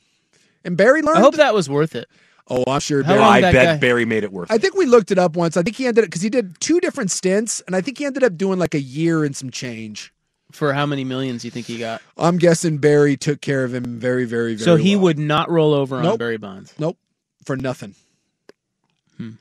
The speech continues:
Speaker 1: It's like, I'm, I got you.
Speaker 2: Would
Speaker 1: And
Speaker 2: you go to prison for a year and some change for, uh,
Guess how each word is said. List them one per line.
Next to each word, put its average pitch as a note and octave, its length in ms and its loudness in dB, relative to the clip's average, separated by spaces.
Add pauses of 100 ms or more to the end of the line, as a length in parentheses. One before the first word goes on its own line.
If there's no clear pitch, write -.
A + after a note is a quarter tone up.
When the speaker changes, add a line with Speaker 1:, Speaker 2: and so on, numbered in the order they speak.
(480)
Speaker 1:
It's - 80 -18
like, B2+ 160 -6
I'm, E3 200 -4
I F3 100 -4
got F3 260 -2
you. G3+ 60 -6 (200)
Speaker 2:
Would - 80 -6
Speaker 1:
And F#3+ 60 -2
Speaker 2:
you C#3 60 -4
go D#3+ 120 4
to D3 80 -2
prison D3+ 340 -6
for D#3 140 -6
a D3 60 -2
year D#3 340 -2
and D3+ 180 -6
some D#3 140 -8
change D#3 360 -6
for, D#3+ 340 -6
uh, D#3+ 240 -8